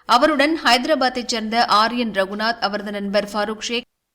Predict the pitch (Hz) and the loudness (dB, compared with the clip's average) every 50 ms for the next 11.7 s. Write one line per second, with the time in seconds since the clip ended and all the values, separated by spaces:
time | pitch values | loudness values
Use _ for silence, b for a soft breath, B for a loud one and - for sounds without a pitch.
0 | _ - - 226 247 254 294 294 269 247 247 240 240 233 - - 226 214 208 214 | _ 0 2 2 4 4 2 0 0 0 0 0 -2 -4 -4 -4 -4 -4 -4 -2
1 | 226 233 208 175 196 214 220 220 262 262 254 - - 240 220 226 233 - 247 226 | 0 0 0 0 -2 -6 -6 -6 -6 -4 -4 -2 0 0 0 0 -2 0 0 0
2 | 220 220 220 220 226 220 - 214 214 214 214 - 226 226 226 214 214 262 285 269 | 0 0 0 0 2 4 4 4 2 2 -2 -6 -6 -6 -4 -4 -2 -2 -2 -2
3 | 277 214 185 202 196 208 220 214 214 233 226 208 - - 175 - 214 214 226 233 | -2 -2 -4 -4 -4 -4 -6 -6 -4 -4 -2 -2 -4 -4 -4 -2 -2 -2 -2 -2
4 | 247 247 - 226 208 208 220 208 202 190 185 170 180 180 175 - - - _ _ | -6 -6 -6 -8 -8 -8 -8 -8 -8 -8 -8 -8 -8 -8 -8 -8 -10 -14 _ _
5 | _ _ _ _ _ _ - - 254 262 311 302 311 302 294 277 277 254 - 165 | _ _ _ _ _ _ -2 2 4 4 4 2 0 -4 -4 -4 -4 -2 0 0
6 | 214 226 - 262 269 - 240 226 220 247 254 240 226 226 220 214 196 202 202 220 | 0 0 0 -2 -4 -2 -2 -2 -2 -2 -4 -4 -6 -6 -6 -2 0 2 2 2
7 | 233 269 262 262 254 - 226 220 220 214 208 190 190 202 202 254 254 240 214 190 | 2 0 -4 -4 -4 -2 -2 -2 -2 -2 -2 -4 -4 -6 -6 -6 -6 -6 -6 -6
8 | 208 220 214 226 220 202 202 202 233 262 233 220 208 247 254 233 - 214 220 214 | -6 -6 -6 -6 -4 -4 -2 -2 -2 -2 -4 -4 -6 -6 -6 -4 -4 -6 -4 -2
9 | 247 240 214 214 208 - 208 202 214 240 247 254 226 208 190 180 180 180 180 190 | -2 -2 -2 -4 -4 -4 -4 -4 -4 -6 -8 -10 -10 -10 -8 -8 -8 -6 -6 -4
10 | 190 175 - - b b b b b b b - 233 226 226 233 247 262 254 202 | -6 -6 -6 -10 b b b b b b b 2 4 4 4 4 2 0 -2 -2
11 | 185 196 202 202 254 262 - 220 190 180 196 185 175 - | -4 -6 -6 -6 -8 -6 -6 -6 -6 -8 -8 -8 -8 -10